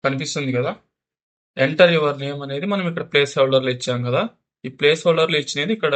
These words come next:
ఉంటుంది. ఇక్కడ మనం ఏది టైప్ చేసినా అది వెళ్ళిపోతుంది. just టెంపరరీగా ఉంటుంది. ఇక్కడ లేబుల్ అనేది ఎందుకు ఇచ్చినామంటే మనం, ఆ, అది ఏం, ఏం ఎంటర్ చేయాలనేది ఇక్కడ ఇచ్చామండి. దానికి నేమ్, ఇక్కడ మనం లోపల ఏదైతే ఎంటర్ చేయాలనుకుంటున్నామో దాన్ని ముందుగానే మనం ఇక్కడ స్పెసిఫై చేస్తాం.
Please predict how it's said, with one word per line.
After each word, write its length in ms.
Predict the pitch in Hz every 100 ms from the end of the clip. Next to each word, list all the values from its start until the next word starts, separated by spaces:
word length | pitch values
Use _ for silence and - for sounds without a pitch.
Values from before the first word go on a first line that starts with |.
| 131 131
ఉంటుంది. 420 | 127 123 123 170
ఇక్కడ 200 | 202 147
మనం 180 | 143 143 143
ఏది 140 | 156
టైప్ 200 | 151 139
చేసినా 220 | 135 135 190
అది 100 | 143
వెళ్ళిపోతుంది. 380 | 131 131 117 113
just 200 | 135 -
టెంపరరీగా 680 | 143 135 147 151 147 143 147 -
ఉంటుంది. 380 | 131 131 123 165 - _ _ _ _
ఇక్కడ 220 | _ 147 151 143
లేబుల్ 380 | 147 175 180
అనేది 220 | 165 165 156
ఎందుకు 220 | 151 156
ఇచ్చినామంటే 560 | - 147 135 131 131 180
మనం, 240 | 180 151 139 _ _ _ _ _ _ _ _ _ -
ఆ, 80 | 123 127 -
అది 180 | 131 127 123
ఏం, 200 | 147 170 175 165
ఏం 180 | 120 147 160
ఎంటర్ 220 | 156 151
చేయాలనేది 500 | 147 147 143 147 202
ఇక్కడ 160 | 196 135
ఇచ్చామండి. 560 | 131 139 131 120 113 - _ _ _ _ 131
దానికి 240 | 135 131
నేమ్, 260 | 131 143 147 - _ -
ఇక్కడ 220 | 131 131
మనం 220 | 131 131 127
లోపల 260 | 135 143 139
ఏదైతే 300 | 143 147 147
ఎంటర్ 220 | 139 131
చేయాలనుకుంటున్నామో 600 | 139 131 131 123 123 127
దాన్ని 240 | 202 185 165
ముందుగానే 440 | 143 139 139 151
మనం 180 | 185 160
ఇక్కడ 180 | 143 139
స్పెసిఫై 360 | - 131 - 131
చేస్తాం. 360 | 120 120 117